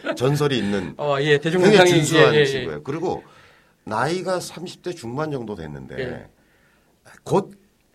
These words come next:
Speaker 1: 갓 제대한, 군대를 제대한 것 같은 말투예요. 어투가.
Speaker 2: 깍-, 깍듯하고.
Speaker 1: 어, 아,
Speaker 2: 예.
Speaker 1: 너무 예의
Speaker 2: 예,
Speaker 1: 바르고,
Speaker 2: 예.
Speaker 1: "어, 선생님, 뭐, 저, 그렇습니까?"
Speaker 2: 예.
Speaker 1: 막 이러면서 그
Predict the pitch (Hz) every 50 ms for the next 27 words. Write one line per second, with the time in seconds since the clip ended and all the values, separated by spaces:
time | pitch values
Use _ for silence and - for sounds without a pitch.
0 | _ - - - 170 190 - - - - 151 160 151 165 160 151 143 135 131 120
1 | 107 - - 120 127 123 135 123 123 110 - 92 85 98 101 101 98 85 85 78
2 | - 82 - - 101 95 76 71 78 82 - - - 69 55 50 - _ _ _
3 | _ _ _ _ - - - 117 123 - - 139 135 104 78 - - _ _ _
4 | - - 123 - - 143 151 - 208 202 202 208 165 147 135 127 127 113 107 101
5 | - 143 143 135 131 110 151 214 247 240 233 175 123 110 117 120 101 104 98 90
6 | 92 98 123 - - - - - - - - 101 101 - 98 101 98 104 107 123
7 | 117 - - - - - 71 85 87 80 73 67 - 80 80 73 67 57 - -
8 | - - - - 90 - - 82 78 76 - - - 131 123 113 - 80 80 78
9 | 90 104 107 104 92 101 95 - 98 98 87